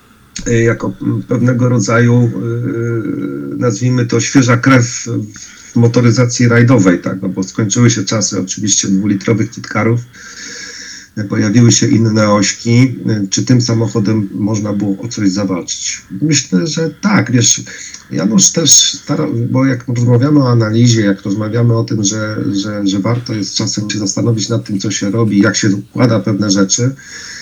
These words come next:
to wiesz co, rozmawialiśmy wiele-, wiele-, wielokrotnie z, z Januszem na ten temat, na przykład to, o czym pisał Sobiesław Zasada, że, e, od twojego sukcesu zależy, za-, e,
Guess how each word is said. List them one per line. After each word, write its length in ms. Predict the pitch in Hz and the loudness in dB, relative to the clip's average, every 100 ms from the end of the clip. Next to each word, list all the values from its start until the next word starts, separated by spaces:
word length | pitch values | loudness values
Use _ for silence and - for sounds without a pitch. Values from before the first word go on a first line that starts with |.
| - _ | -20 _
to 260 | 64 62 123 | -2 0 2
wiesz 160 | 120 | 0
co, 300 | - 131 120 - 123 - - | 2 0 0 0 0 0 -4
rozmawialiśmy 680 | 113 - 117 120 135 117 | -4 0 4 4 4 2
wiele-, 260 | 113 120 - | -2 -2 -4
wiele-, 240 | - 113 | -4 -6
wielokrotnie 720 | 107 113 113 143 143 - 98 - | -2 -2 0 2 2 0 -4 -4
z, 260 | - - - - - - 117 | -4 -4 -6 -10 -8 -6 -4
z 80 | 92 | -2
Januszem 360 | 104 104 - 104 | -2 -2 -2 -2
na 120 | 98 | -2
ten 180 | 104 95 | -4 -4
temat, 320 | 98 107 101 | -2 -4 -4
na 100 | 120 | -6
przykład 560 | 98 - - 104 - - 95 | -4 -4 -4 -8 -8 -8 -6
to, 120 | - | -2
o 60 | - | -2
czym 200 | - 98 | -2 -4
pisał 320 | 117 98 107 | -4 -4 -2
Sobiesław 480 | 95 113 113 98 90 | 0 0 0 0 -2
Zasada, 580 | 95 - 90 98 113 120 - _ _ _ _ _ _ - - - 85 | 0 0 0 0 0 -2 -10 _ _ _ _ _ _ -20 -8 -4 0
że, 420 | 76 87 90 90 - - - - 117 | 2 4 4 2 -4 -14 -16 -12 -8
e, 220 | - - | -6 -4
od 260 | 127 - - | -6 -6 -6
twojego 360 | - 135 135 | 2 4 6
sukcesu 560 | 131 - - 120 - 117 | 4 0 0 2 4 2
zależy, 680 | 107 107 104 101 104 101 98 - 95 _ _ 98 | 2 0 2 2 2 0 -4 -14 -20 _ _ -10
za-, 180 | |
e, 40 | 92 | -8